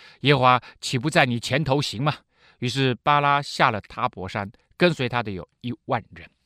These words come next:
啊。底波拉就跟他讲说：“今天就是决战时期，上帝已经把敌人交在你的手里了。”耶和华使西西拉和他一切车辆全军溃乱，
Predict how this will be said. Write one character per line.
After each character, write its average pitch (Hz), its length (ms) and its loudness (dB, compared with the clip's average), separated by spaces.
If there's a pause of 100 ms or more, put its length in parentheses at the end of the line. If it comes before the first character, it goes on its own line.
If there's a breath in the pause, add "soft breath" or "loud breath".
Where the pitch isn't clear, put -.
啊。 - 140 -20 (400 soft breath)
底 107 80 -8
波 120 100 -4
拉 123 80 2
就 117 80 -6
跟 113 80 -6
他 113 80 -6
讲 92 120 -16
说 101 100 -18 (120)
：“今 208 240 -8
天 170 260 -2 (840)
就 147 100 0
是 117 120 0
决 104 180 -10
战 104 160 -2
时 - 180 -14
期， - 260 -20
上 135 220 -6
帝 131 100 -10
已 117 120 -12
经 131 100 -8
把 120 120 -2
敌 110 140 -8
人 113 140 -4
交 127 140 -6
在 120 100 -8
你 87 120 -12
的 98 100 -14
手 98 200 -10
里 92 140 -10
了。” - 80 -20 (680 soft breath)
耶 151 200 6
和 147 80 8
华 143 180 10
使 120 240 -2
西 175 220 -4
西 170 160 -2
拉 147 160 4
和 151 180 0
他 147 220 -2
一 143 180 -6
切 143 360 -2 (100)
车 180 380 -2
辆 165 220 0 (100)
全 131 520 -6 (140)
军 143 340 -4 (100)
溃 127 320 -8
乱， 101 200 -8